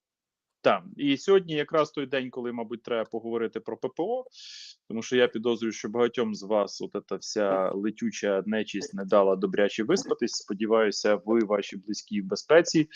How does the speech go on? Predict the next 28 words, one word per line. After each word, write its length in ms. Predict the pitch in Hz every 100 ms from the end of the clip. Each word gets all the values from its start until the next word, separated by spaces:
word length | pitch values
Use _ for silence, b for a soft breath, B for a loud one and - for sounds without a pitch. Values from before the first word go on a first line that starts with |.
| B B B B -
Е, 480 | 110 110 110 107 101
і 260 | - 110 104
бажаю 500 | 98 107 123 113 107
якомога 400 | 101 104 110 104
швидшого 480 | - 113 110 - 98
відновлення 720 | 92 101 117 117 110 101 95 92
тим 200 | 101 101
нашим 320 | 98 92 104 92
друзям, 440 | 107 110 101 98
знайомим, 680 | 92 98 98 101 104 98 92
колегам, 460 | - 98 104 101 95
які 220 | 92 95
постраждали 800 | 95 - 92 92 104 95 92 90
від 200 | 90 90
сьогоднішнього 720 | - 98 98 92 95 - 104
нальоту. 440 | 110 160 208 151 B B B B B _
Е, 1200 | - 127 127 127 127 127 127 127 127 127 127 123 107
ми 180 | 147
продовжуємо 760 | 180 175 156 165 135 127 123 123
свою 280 | - 127 127
роботу. 460 | 127 156 - 110 - _ 127
Нам 160 | 127
би 80 | 127
дуже 220 | 127 135
хотілося 480 | 123 123 117 113 113
мати 280 | 110 107 104
можливість 480 | 107 104 107 95 -
купувати 520 | - 110 104 98